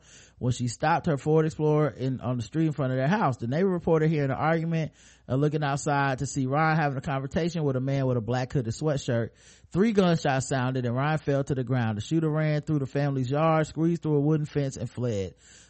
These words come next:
A neighbor gave chase but was unable to catch the gunman. Ryan's five-year-old daughter, who was in the back seat, ran to a neighbor's house for help. Uh, officials said Ryan was shot once in the chest and twice in the back. She died on the scene. At the same,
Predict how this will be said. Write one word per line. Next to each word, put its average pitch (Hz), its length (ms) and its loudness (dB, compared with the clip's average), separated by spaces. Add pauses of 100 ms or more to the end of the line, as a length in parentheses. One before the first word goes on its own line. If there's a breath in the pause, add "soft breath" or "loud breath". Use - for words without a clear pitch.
A 107 100 -4
neighbor 165 440 2
gave 139 360 0
chase 151 300 0
but 135 140 -4
was 131 160 0
unable 143 240 2
to 131 60 -2
catch 120 260 -2
the 113 80 -10
gunman. 147 500 -2 (300 soft breath)
Ryan's 156 400 0
five-year-old 147 680 2
daughter, 151 380 4
who 156 100 4
was 131 200 0
in 131 80 -2
the 127 80 -2
back 117 260 -2
seat, 170 340 -2
ran 139 220 0
to 143 120 -2
a 113 60 0
neighbor's 123 260 -2
house 113 200 0
for 104 100 -4
help. 151 420 2 (500 soft breath)
Uh, 147 280 2
officials 170 440 0
said 151 220 2
Ryan 143 220 2
was 117 100 -2
shot 117 200 0
once 143 220 0
in 143 60 -4
the 143 60 -2
chest 131 280 0
and 120 100 -8
twice 131 240 -2
in 131 80 -4
the 123 60 -2
back. 113 300 -2
She - 100 -14
died 123 260 0
on 131 120 -2
the 131 40 -2
scene. 104 460 -4 (400 soft breath)
At 110 100 -4
the 104 80 -6
same, 165 340 0